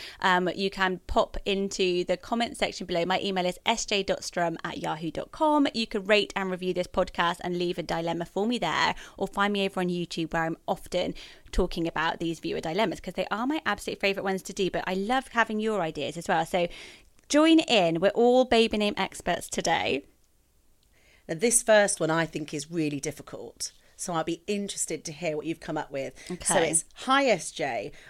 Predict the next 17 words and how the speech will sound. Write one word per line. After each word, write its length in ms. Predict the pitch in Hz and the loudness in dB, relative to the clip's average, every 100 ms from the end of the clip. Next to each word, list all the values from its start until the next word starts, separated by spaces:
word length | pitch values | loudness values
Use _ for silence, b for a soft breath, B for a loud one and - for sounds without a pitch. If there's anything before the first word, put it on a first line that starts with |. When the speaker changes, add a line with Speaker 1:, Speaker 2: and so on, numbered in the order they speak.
| b | b
Speaker 2:
I'm 140 | 185 | -2
having 340 | 175 214 285 339 | 0 0 2 0
a 40 | |
hard 320 | 240 202 175 | 0 0 -2
time 280 | - 151 147 | -4 -4 -6
finding 440 | - 170 165 165 - | -4 -4 -4 -6 -2
any 280 | 190 208 233 | 0 2 2
baby 360 | 214 170 151 139 | 2 2 0 -2
names 340 | 139 139 139 | -2 -2 -4
that 120 | 147 | -4
go 140 | 175 180 | 0 2
with 180 | 208 | 2
my 160 | 202 185 | 0 -6
fiance's 640 | - 190 175 - 151 151 - | -4 -4 -2 -2 -2 -2 -2
unusual 720 | 165 170 185 202 202 190 175 | -6 -4 -2 -2 -2 -2 -2
last 440 | 175 175 180 - | 0 -2 -4 -6
name, 260 | 127 131 | -6 -6